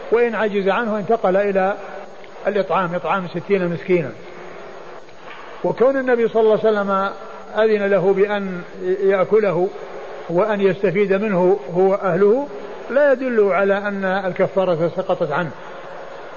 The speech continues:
بل الكفارة دين في ذمته، ومتى أيسر عليه أن يأتي بها، ولكن كونه غير مستطيع في الوقت الحاضر وهو بحاجة إلى الطعام وأنه أولى من غيره،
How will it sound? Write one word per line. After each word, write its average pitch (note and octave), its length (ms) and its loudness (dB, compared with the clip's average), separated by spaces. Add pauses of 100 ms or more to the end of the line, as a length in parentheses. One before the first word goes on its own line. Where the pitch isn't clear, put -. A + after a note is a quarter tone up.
بل G#3+ 200 4
الكفارة F#3+ 540 0
دين G3+ 340 2
في E3+ 240 2
ذمته، G#3+ 520 2 (640)
ومتى G#3+ 920 2 (100)
أيسر G#3+ 360 2
عليه G#3+ 380 4
أن G#3 80 -2
يأتي G3 340 4
بها، F3 280 2 (720)
ولكن A3+ 480 2
كونه G#3+ 400 2
غير G#3+ 460 4
مستطيع G#3+ 480 2
في E3 80 -2
الوقت A3 240 2
الحاضر E3+ 480 -2 (540)
وهو G#3 240 6
بحاجة G3+ 600 2
إلى G3 100 4
الطعام F#3+ 580 0
وأنه G3+ 460 2
أولى G#3 260 4
من F3 120 -2
غيره، B3 340 4